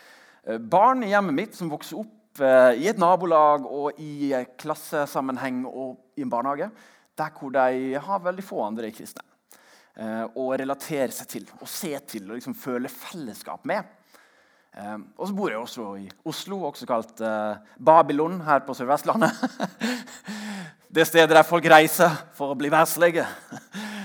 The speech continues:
Men, eh, sannheten er at, eh,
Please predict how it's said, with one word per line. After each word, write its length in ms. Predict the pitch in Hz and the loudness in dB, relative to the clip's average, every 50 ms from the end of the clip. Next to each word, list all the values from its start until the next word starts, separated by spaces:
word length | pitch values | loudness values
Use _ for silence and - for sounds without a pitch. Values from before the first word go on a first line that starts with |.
| 175 - - 151 156 170 - - _ _ - | -16 -18 -20 -20 -20 -20 -20 -20 _ _ -2
Men, 240 | - 160 165 170 175 | -2 0 2 4 8
eh, 420 | 175 165 165 160 156 151 147 151 | 10 10 12 12 10 10 6 4
sannheten 380 | - - 180 180 175 165 175 185 | 2 0 2 2 2 2 2 2
er 140 | 196 214 208 170 139 | 2 4 4 2 2
at, 180 | 131 - - | 0 -2 -4
eh, 300 | 143 139 135 131 131 131 | 0 2 2 2 2 0